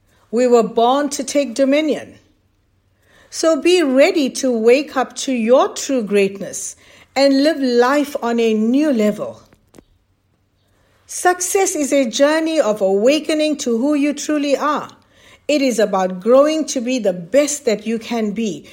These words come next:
It is about living your best life no matter what. We have purpose.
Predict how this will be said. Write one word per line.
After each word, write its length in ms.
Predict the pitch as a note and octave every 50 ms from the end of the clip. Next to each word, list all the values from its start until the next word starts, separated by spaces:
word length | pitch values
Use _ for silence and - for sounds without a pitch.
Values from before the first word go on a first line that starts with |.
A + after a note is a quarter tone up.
| - - - _
It 140 | - C4+ A#3+
is 160 | B3 A#3 G#3+
about 380 | A3+ G3+ F#3 F#3+ G3 G3 F#3+ F#3+
living 480 | G3+ G3+ G#3+ A#3+ C4+ D4+ D#4 F4 E4+ D4
your 240 | A#3+ A3+ G#3 G3+
best 420 | F#3 F3+ A#3 C4 D4+ D4 - - -
life 500 | A#3+ G#3+ G3 F3+ D3+ D3+ - - - - _
no 300 | - F3+ F3 F#3 G#3 A#3
matter 320 | B3 A#3+ A#3 A3 G#3 G#3 G3
what. 500 | E3+ D#3 C3 - - - - - - _ _ _ _ _ _ _ _ _ _ _ _ _ _ _ _ _ _ _ _ _ -
We 160 | G#3+ A3+ D4 E4
have 360 | D#4 D4+ E4+ F4 E4+ F4 -
purpose. 800 | - F4+ F#4 F#4+ F#4 - - - - - - - - - -